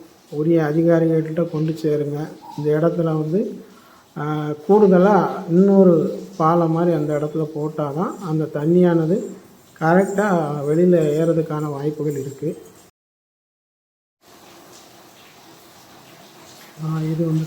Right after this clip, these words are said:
தப்பலகுண்டு ஏரியா. அந்த ஏரியால தண்ணி ஏறாம அப்படியே கொஞ்சம் கொஞ்சமா அடைச்சிக்கிட்டு இருக்கு. அதுக்கடுத்து அதுல நேரா மார்க்கெட் போற வழி, அந்த இடத்துலயும் வந்து தண்ணி கூடுதலா வாராங்கால விட்டு வெளியில வந்துகிட்டு இருக்கு.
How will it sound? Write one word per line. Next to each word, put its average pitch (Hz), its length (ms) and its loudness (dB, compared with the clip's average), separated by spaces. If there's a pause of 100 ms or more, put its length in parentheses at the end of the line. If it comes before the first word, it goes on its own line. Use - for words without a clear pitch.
தப்பலகுண்டு 156 680 -4
ஏரியா. 151 280 -6 (300)
அந்த 160 340 0
ஏரியால 165 300 2
தண்ணி 165 420 2
ஏறாம 170 400 4
அப்படியே 165 400 -2
கொஞ்சம் 156 240 -4
கொஞ்சமா 156 320 -4 (1080)
அடைச்சிக்கிட்டு 147 180 -10
இருக்கு. 147 480 -10 (720)
அதுக்கடுத்து 156 440 -6
அதுல 156 240 -2
நேரா 160 640 0
மார்க்கெட் 156 720 -6
போற 156 260 -8
வழி, 151 300 -4 (180)
அந்த 156 160 -4
இடத்துலயும் 156 540 -4
வந்து 190 180 -4
தண்ணி 160 300 -2 (100)
கூடுதலா 156 440 -4 (800)
வாராங்கால 160 440 2
விட்டு 147 320 -6
வெளியில 147 280 -6
வந்துகிட்டு 139 360 -12
இருக்கு. 143 280 -16